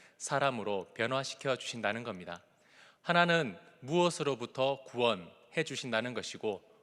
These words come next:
또 다른 하나는 무엇을 위한 구원을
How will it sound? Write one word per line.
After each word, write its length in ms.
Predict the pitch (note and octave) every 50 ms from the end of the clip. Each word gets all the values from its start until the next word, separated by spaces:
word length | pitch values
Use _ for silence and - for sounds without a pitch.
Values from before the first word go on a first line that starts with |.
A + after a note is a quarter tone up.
| _ _ _ _
또 160 | F3 E3+ -
다른 280 | E3 C#3+ C3+ D3+ D#3 C#3+
하나는 520 | C3 B2+ A2 G#2 G#2 G#2+ G#2+ G2+ F2+ E2 - - - - _ _
무엇을 720 | _ A2 B2 C#3 C#3+ D3 C#3+ C#3+ - C#3+ C3+ B2+ A#2+ G#2 F#2
위한 380 | G2+ G#2 G#2+ B2 C#3 D#3+ E3+ D#3+ - - -
구원을 480 | - - A2+ A2 G2+ G2+ G#2 A2 G#2+